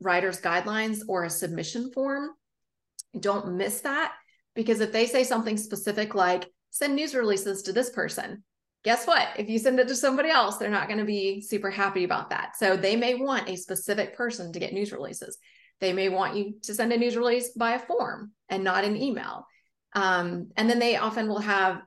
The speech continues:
a person's contact name, and you can see what area they cover, and they'll say, you know, "For,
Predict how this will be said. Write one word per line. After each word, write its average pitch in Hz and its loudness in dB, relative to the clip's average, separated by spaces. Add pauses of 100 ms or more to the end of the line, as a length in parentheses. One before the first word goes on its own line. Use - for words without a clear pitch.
a 196 -2
person's 202 -2
contact 196 -2
name, 180 -4
and 175 -4
you 175 -6
can 180 -8
see 175 -2 (300)
what 190 4
area 190 4
they 170 0
cover, 269 0
and 190 -2
they'll 180 0
say, 180 0
you 180 -4
know, 175 0
"For, 180 0